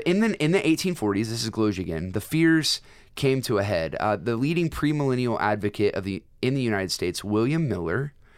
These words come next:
claimed that his esoteric numerical science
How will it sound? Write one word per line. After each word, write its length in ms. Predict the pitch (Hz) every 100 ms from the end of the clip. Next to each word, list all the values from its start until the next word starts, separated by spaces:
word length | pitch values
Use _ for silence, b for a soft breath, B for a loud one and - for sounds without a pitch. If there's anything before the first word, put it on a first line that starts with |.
| B B B
claimed 600 | - 127 127 147 175 185 -
that 260 | 110 107
his 440 | 104 120 135 139 -
esoteric 800 | 120 135 143 135 117 117 117 -
numerical 760 | 101 113 120 127 127 135 135 139
science 680 | 127 - 95 95 98 -